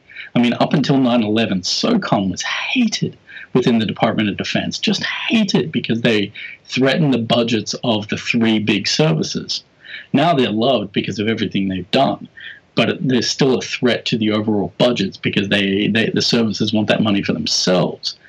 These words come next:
But at the same time, those services, and this is where I get into the functionally incapable. This is what I'm, like, lessons two and three that I've been talking about here, uh, why I say it's functionally incapable, is just that to achieve victory in these types of wars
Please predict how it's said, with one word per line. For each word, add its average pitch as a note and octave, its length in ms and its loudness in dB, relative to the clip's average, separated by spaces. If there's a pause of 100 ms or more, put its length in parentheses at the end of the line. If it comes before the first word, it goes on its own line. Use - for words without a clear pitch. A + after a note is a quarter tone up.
(280)
But A#2 300 0
at G#2+ 80 0
the A2 80 -2
same A#2 300 2
time, G#2+ 320 2
those G#2+ 260 0
services, G#2 640 0
and G#2 160 0
this A#2 160 2
is B2 100 2
where A2 140 2
I G#2 80 2
get G#2+ 160 0
into G2+ 440 0
the - 100 -6
functionally A#2+ 720 2
incapable. - 560 -4
This B2+ 160 2
is A#2 100 2
what A2 140 2
I'm, G2 160 0 (380)
like, A2+ 100 2
lessons C#3 360 2
two D3+ 220 2
and A#2 140 0
three C3+ 400 2
that A#2+ 120 0
I've G#2+ 80 0
been G#2 80 0
talking - 260 0
about A2+ 180 0
here, B2+ 280 2 (300)
uh, A#2 80 2
why A#2+ 240 4
I A#2 40 4
say A2+ 180 0
it's G2 140 -4
functionally A2+ 600 0
incapable, C3+ 680 2 (240)
is A#2+ 160 0
just A#2+ 240 0
that G#2 260 0 (460)
to B2+ 180 2
achieve C#3+ 300 2
victory B2 600 2
in A#2 160 0
these A2+ 260 0
types A#2 320 -2
of A2 200 -2
wars A#2+ 360 2